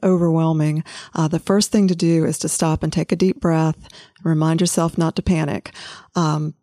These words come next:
sometimes it's good to step away from your desk, to take a short walk, and then apply your, your best problem-solving skills. That's what good paralegals are known for. Um, you know, try not to take things like this personally. I know sometimes, y-, you know,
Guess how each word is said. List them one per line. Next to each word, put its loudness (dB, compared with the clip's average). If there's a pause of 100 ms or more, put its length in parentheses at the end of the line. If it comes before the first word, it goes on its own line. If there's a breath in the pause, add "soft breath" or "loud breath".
(120)
sometimes 2
it's -4
good 0
to 0
step -2
away 2
from 0
your 2
desk, 0
to -8
take -4
a -2
short -2
walk, 0 (400 loud breath)
and 2
then 2 (160)
apply 0
your, 2
your 2
best 0
problem-solving 0
skills. -4
That's -6
what -2
good 0
paralegals 0
are 0
known 0
for. -4 (480 loud breath)
Um, 0
you -2
know, 2
try 0
not 0
to -8
take -2 (300)
things 0
like 0
this -4
personally. 2
I 2
know 0
sometimes, -2
y-, -4
you 0
know, 0